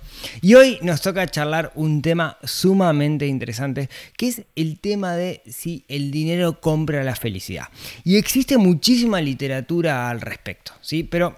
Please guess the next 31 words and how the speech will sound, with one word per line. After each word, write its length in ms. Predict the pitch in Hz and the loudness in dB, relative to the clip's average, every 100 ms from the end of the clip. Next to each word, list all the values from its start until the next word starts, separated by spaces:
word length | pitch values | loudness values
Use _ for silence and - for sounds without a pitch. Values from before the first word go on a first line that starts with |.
| - - | -12 -2
antes 340 | 196 208 196 | 0 0 0
de, 240 | 175 165 | 0 -2
de 180 | 120 143 | -2 -6
comenzar, 640 | 131 143 143 131 170 180 - - - | -4 -2 -2 0 0 0 -6 -20 -6
simplemente 500 | - 165 165 165 165 | 0 2 2 0 0
dos 240 | 156 170 | 2 4
apuntes. 680 | 165 151 139 135 117 101 - _ - _ _ _ - | 2 2 2 0 -2 -8 -14 _ -20 _ _ _ -4
Estamos 300 | 156 226 202 | 0 4 4
hablando 280 | 185 196 | 4 4
de 160 | 190 156 | 4 2
creencias, 760 | 123 113 117 110 101 95 - - - - - | 0 -4 -4 -6 -8 -10 -12 -14 -20 -20 -16
estamos 320 | - 147 135 | -2 0 2
hablando 500 | 135 139 165 170 170 - - - - | 4 4 4 4 2 -2 -18 -20 -8
de 460 | 120 135 165 147 - _ | 2 6 6 2 -8 _
impresiones 800 | 139 143 127 135 - 175 196 156 - - | 0 0 0 -4 -4 -2 -2 -4 -8 -12
personales, 880 | - 123 113 135 139 185 165 143 135 | -6 -6 -6 -6 -4 -2 -2 -4 -6
que 100 | - | -12
si 160 | 113 139 | -8 -2
bien 240 | 156 202 | 2 2
podemos 380 | 185 175 185 165 | 0 0 0 -4
poner 280 | - 143 160 | -4 -4 -4
estudios 380 | 151 165 165 135 | -4 -4 -2 -4
académicos 760 | 123 117 147 175 151 113 113 131 | -6 -4 0 2 2 -2 -6 -6
o 20 | |
lo 100 | 143 | -4
que 120 | 160 | -4
sea, 220 | 208 220 | -2 -2
al 80 | 180 | -4
final 280 | - 294 247 | -2 -2 -2
del 180 | 156 156 | -2 0
día 280 | 202 190 | 2 2